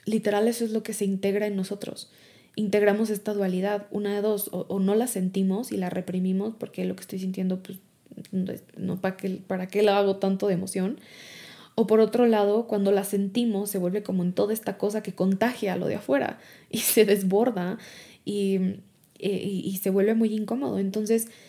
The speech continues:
siento que muchas personas hemos vivido con esa dualidad. Yo me identifico muchísimo con eso. Esa fue parte de mi experiencia humana, en donde solo tenía de dos opciones, o intentar no sentir mi emoción porque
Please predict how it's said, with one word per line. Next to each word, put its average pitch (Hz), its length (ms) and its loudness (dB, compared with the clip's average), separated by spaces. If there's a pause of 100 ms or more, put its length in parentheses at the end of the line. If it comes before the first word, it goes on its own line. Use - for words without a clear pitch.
(680)
siento 233 280 2
que 247 80 -6
muchas 202 300 -4
personas 208 440 -2
hemos 226 200 -2
vivido 226 300 0
con 196 140 -4
esa 214 180 -2 (240)
dualidad. 185 540 0
Yo 208 340 2
me 202 140 -2
identifico 185 560 0
muchísimo 202 760 -4
con 180 180 -2
eso. 180 380 -4 (460)
Esa 202 240 0
fue 202 220 -4
parte 196 280 -2
de 196 80 -2
mi 190 100 0
experiencia 185 560 -4
humana, 180 400 -2 (380)
en 196 200 0
donde 180 640 0 (760)
solo 202 260 2
tenía 185 400 2
de 185 100 0
dos 175 200 -2
opciones, 185 560 -2 (460)
o - 160 0
intentar 202 640 0
no 220 160 0
sentir 220 320 -2
mi 214 60 0
emoción 202 400 -2
porque 180 560 -4